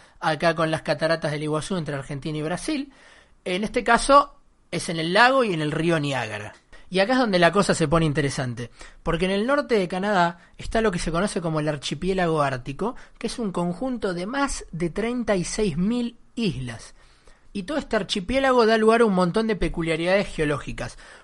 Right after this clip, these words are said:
Una es la que pasa, por ejemplo, en la isla Baffin del territorio de Nunavut, también en el norte, donde hay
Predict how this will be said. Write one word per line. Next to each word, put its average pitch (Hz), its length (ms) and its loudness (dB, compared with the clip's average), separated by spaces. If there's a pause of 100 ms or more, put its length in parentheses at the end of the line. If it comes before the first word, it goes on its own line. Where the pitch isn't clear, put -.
(240)
Una 320 280 4
es 208 80 2
la 190 160 4
que 180 100 0
pasa, 220 300 2
por 175 160 0
ejemplo, 254 380 -2
en 208 100 0
la 175 80 4
isla 185 260 2
Baffin 180 500 4
del 151 180 -6
territorio 151 520 -4
de 160 80 -4
Nunavut, 170 600 -2 (840)
también 156 380 2
en 139 140 2
el 135 100 2
norte, 160 520 4 (500)
donde 269 360 4
hay 302 260 6